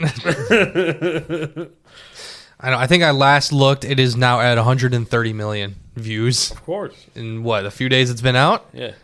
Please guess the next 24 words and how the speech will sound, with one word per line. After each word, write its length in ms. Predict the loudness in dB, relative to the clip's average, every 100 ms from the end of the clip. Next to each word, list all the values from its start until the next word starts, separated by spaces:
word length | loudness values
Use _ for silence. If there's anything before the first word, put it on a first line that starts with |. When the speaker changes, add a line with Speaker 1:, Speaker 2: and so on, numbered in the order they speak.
| _
Speaker 1:
It 60 | -6
already 180 | -4 -4
has 160 | -6 -6
more 220 | -6 -8
views 300 | -8 -10 -10
than, 120 | -10
like, 180 | -12 -10
all 180 | -8 -8
the 120 | -8
other 160 | -10
trailers 400 | -12 -14 -18 -18
combined. 360 | -20 -20 -20 -20 -20 _ _ -6
Speaker 2:
Ugh, 300 | -4 -2 -2 -4 -4
God. 200 | -6 -6 -8 -10 -12 -4
Literally, 340 | 2 4 4 0 -4
what? 260 | 0 0 0 -2
'Cause 220 | -4 -4 -6 _
Gra-, 200 | 2 2
okay, 180 | 4 0
Grand 300 | 0 0 2
Theft 200 | 2 0
Auto, 240 | 2 2 2
it's 120 | 0
been 440 | -2 -2 -2 -6